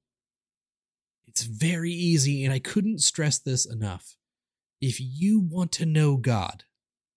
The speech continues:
study the Bible. And though it may seem easy, and though it may seem simple, it doesn't mean it doesn't take effort. I know people who struggle with the Bible, not because they don't believe,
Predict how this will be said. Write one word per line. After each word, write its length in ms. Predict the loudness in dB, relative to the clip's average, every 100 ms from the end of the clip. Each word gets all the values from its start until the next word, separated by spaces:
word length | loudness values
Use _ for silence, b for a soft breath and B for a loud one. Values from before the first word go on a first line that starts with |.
| _ _
study 500 | 0 2 4 2 2
the 120 | 2 2
Bible. 440 | 0 -2 -6 -16 _ _ _ _ _ _ _ _ _ _ _ _ _ _ _ _
And 240 | 4 6 6
though 220 | 6 6
it 80 | 6
may 200 | 4 6
seem 420 | 4 4 6 6
easy, 520 | 4 4 2 0 -8 _ _ _ _ _ -2
and 180 | 2 4
though 180 | 4 2
it 60 |
may 160 | 2 2
seem 540 | 2 2 0 0 0
simple, 560 | 2 2 2 0 -6 -8 _ _ _ _ _
it 260 | -8 -4 0
doesn't 400 | 2 2 0 0
mean 260 | 0 0
it 200 | -2 -4
doesn't 460 | 0 0 0 -2 -4
take 300 | -4 -4 -4
effort. 460 | -6 -4 -6 -12 -20 _ _ _ _ _ _ _ _ _ _ _ _ _ _ _ _ _
I 120 | 2 4
know 280 | 6 6
people 420 | 4 4 2 2 2
who 100 | 2
struggle 420 | 2 0 0 0
with 160 | 0
the 80 | 0
Bible, 460 | 0 0 0 -6 -4
not 260 | 2 2 2
because 360 | 2 4 4
they 120 | 4 0
don't 220 | -2 -2
believe, 480 | -2 -2 -2 -8